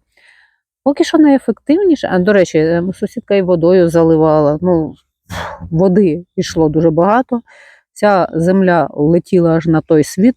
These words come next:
провалювалась, але воно не працювало. Ну, <laughs> поки що, будете сміятись, але поки що працюють, е, пляшки, е, вкопані під правильним кутом. Ось в одному місці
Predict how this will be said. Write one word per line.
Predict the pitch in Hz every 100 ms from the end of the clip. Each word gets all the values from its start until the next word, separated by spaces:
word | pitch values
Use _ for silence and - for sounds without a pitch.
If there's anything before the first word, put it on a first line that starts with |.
| -
провалювалась, | 214 208 208 208 196 190 185 - _ - - _ _
але | - 277
воно | 302 294
не | 277
працювало. | 262 240 - 214 185 165 156 175 180 _ -
Ну, | 180 202 285 - - - -
<laughs> | _ _ _
поки | 233 330 330 254
що, | - 170 175 _ _ _ _ -
будете | 202 214 202
сміятись, | - 196 196 233 254 - - - -
але | 214 214
поки | 247 -
що | 226 208
працюють, | 208 190 - 240 226 _ _ _ _ _ - 185
е, | 185 180 -
пляшки, | 214 214 190
е, | 185 175
вкопані | - - 196 180 175
під | 180 156
правильним | 190 180 175 175 180
кутом. | 160 156 143 -
Ось | 202 -
в | 160
одному | 170 247 262
місці | 233 226 -